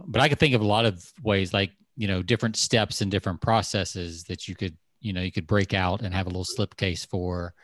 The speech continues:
Um, that, that's really cool. I know it, it's a different application, obviously, than just being able to throw it in the mail and things like that because of the, the ease of postage on the, on the traditional mini book. But that's a really great, like,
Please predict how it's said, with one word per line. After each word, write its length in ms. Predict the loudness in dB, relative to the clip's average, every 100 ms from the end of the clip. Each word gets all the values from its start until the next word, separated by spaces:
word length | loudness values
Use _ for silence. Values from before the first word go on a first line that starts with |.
| -20 -20 -20 _ -6
Um, 440 | -2 -2 -4 -10 -8 -2
that, 140 | -2 _ -4
that's 200 | -2 4
really 180 | 4
cool. 200 | 4 4
I 80 | 4
know 160 | 4 4
it, 160 | 2 -6 -20 -20 _ _ _ _ _ _ _ _ -4
it's 140 | 0
a 80 | 4
different 420 | 4 4 2 2
application, 640 | 0 0 0 2 2 2
obviously, 400 | 2 2 2 0
than 180 | -2 -2
just 240 | -2 -4 0
being 120 | 0
able 220 | 2 0
to 60 | 0
throw 160 | 0 0
it 20 |
in 60 |
the 80 | -2
mail 340 | -2 0 0 -2
and 100 | -6
things 200 | -6 -6
like 160 | -4
that 340 | 0 0 0 -4
because 240 | _ -6 -4
of 60 |
the, 260 | -4 -4 -6 -8
the 80 | -4
ease 180 | -2 -2
of 120 | -2
postage 480 | 2 2 2 -4 -4
on 140 | -4 -4
the, 220 | -6 -8 _ _ _ _
on 160 | -8 -6
the 300 | -6 -8 -10 -16 _ _ -8
traditional 400 | 0 0 2 0
mini 220 | 0 0
book. 300 | 0 -4 -4 -12 -20 -20 _
But 60 | 0
that's 160 | 2
a 60 | 4
really 240 | 4 4
great, 380 | 4 2 2 0 _
like, 320 | -2 -2 -4